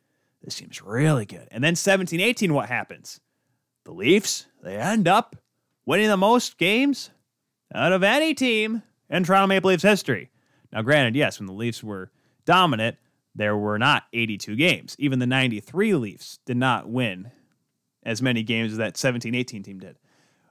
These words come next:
which brought the expectation that this team was a cup contender, 'cause then they got Tavares, and then they,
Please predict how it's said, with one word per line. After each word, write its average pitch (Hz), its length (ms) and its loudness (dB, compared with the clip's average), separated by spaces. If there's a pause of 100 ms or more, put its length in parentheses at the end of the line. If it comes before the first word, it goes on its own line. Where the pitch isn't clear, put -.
which 170 300 2
brought 190 260 6
the 165 160 2
expectation 147 640 -2
that 131 180 -4
this 127 140 -6
team 120 220 -6
was 120 120 -4
a 117 80 -10
cup 139 280 -4
contender, 98 400 -16
'cause - 180 -20
then 208 240 0
they 196 100 0
got 156 240 0 (120)
Tavares, 110 800 -4 (340)
and 135 260 2
then 185 240 2
they, 170 220 0